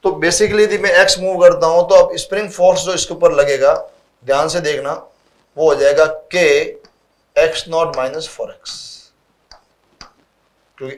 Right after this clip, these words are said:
एक्स नॉट ऊपर चला गया, फ़ोर एक्स, ठीक है। अब आपके पास ये नया वाला टी आ गया, ये टी, ये टी आ जाएगा two time of इसका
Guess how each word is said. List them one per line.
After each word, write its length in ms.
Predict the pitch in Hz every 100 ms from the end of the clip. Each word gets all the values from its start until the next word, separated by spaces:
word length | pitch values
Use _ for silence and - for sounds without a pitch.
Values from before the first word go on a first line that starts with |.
| 135
एक्स 140 | 135
नॉट 100 | 156
ऊपर 160 | 165 175
चला 140 | 175 175
गया, 120 | 165 - - _ _ _ _ _ _ - _ _ _ - _ - _ _ _ _ _ _ - - _ _ _ _ _ _ _
फ़ोर 240 | - 104
एक्स, 300 | 101 - - _ _ _ _ _ _ _ _ _ _ _ _ _ _ _ _ _ _ _ _ _ _ _ _
ठीक 120 | 151
है। 80 | 175 185 - _ _ _ _ _ -
अब 160 | 165 165
आपके 220 | 147 165
पास 400 | 156 156 - - -
ये 100 | 120
नया 160 | 120 131
वाला 160 | 147 151
टी 180 | 156 156
आ 100 | 143
गया, 180 | 143 - - _ - - _ -
ये 60 | 131
टी, 260 | 131 147 139 139 _ _ - _ _
ये 100 | 120
टी 180 | 120 143
आ 100 | 131
जाएगा 260 | 135 135 139 -
two 160 | 170 170 165
time 220 | 165 165 160
of 520 | 160 - - _ -
इसका 280 | - -